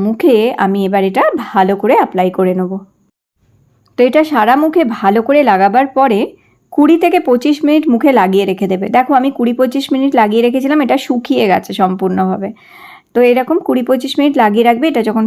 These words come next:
সম্পূর্ণভাবে শুকিয়ে যাবে, তারপর একটি ভিজে টাওয়াল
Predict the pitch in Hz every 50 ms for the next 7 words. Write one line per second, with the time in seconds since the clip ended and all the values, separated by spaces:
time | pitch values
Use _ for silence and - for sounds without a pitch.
0 | 226 254 226 220 220 226 269 285 330 339 320 302 247 240 247 247 - 208 202 -
1 | - 233 247 226 247 254 240 320 571 - - _ _ _ _ _ _ - - 202
2 | 202 208 - 226 220 214 214 - - 240 214 214 214 220 208 214 277 349 392 -
3 | - - 190 190 190 202 220